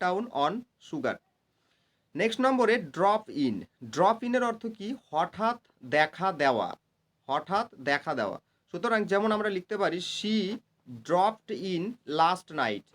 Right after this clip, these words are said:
সে কিন্তু গত রাত্রে দেখা দিয়েছিল, এরকম অর্থে। নেক্সট নম্বরে fall apart। অ্যাপার্ট শব্দটির অর্থ কি? অ্যাপার্ট শব্দটির অর্থই কিন্তু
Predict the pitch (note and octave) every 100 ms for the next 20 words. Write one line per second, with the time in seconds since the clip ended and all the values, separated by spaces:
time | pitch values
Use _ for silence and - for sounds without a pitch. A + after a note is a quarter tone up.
0 | _ _ - - G3+ G#3+ A3 A3 B3+ G#3+
1 | F3 G3+ F#3+ F3+ - G3 B3 - _ _
2 | B2+ D3+ D#3+ G#3 E3 C#3+ A2 A2+ F#2 -
3 | _ _ _ - F#3+ G#3+ F3 B2 A2 G#2+
4 | - _ _ _ _ _ _ _ _ _
5 | - E3 A3 B3 B3+ A3+ F#3+ A3 - F#3+
6 | G#3 A#3 - E3 - A#2 E2+ _ _ _
7 | - - E3+ - B3+ B3 B3 A3 A#3+ A#3
8 | G#3 G#3 A3 E3+ G#3 - F3 F#3+ A3+ A3
9 | G#3 G3 G#3+ A3+ E3 F3 - A3 G#3 G3+